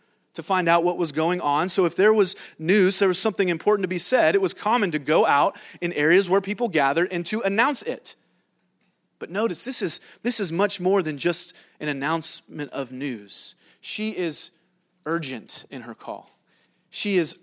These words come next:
earnest as she cries out. Maybe a modern day example. Imagine you're driving on a dark road at night and suddenly you're stopped by a woman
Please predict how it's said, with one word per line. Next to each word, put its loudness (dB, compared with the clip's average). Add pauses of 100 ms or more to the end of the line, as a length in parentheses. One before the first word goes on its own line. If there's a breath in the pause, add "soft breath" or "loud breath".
earnest -4 (240 soft breath)
as -6
she -2
cries -4
out. -10 (1000)
Maybe -4
a -4
modern 0
day -4
example. -4
Imagine 0
you're -4
driving 0 (400 loud breath)
on -4
a -6
dark 0
road 6
at 0
night -6
and -12
suddenly 0
you're -2
stopped 0
by 0
a -2
woman -4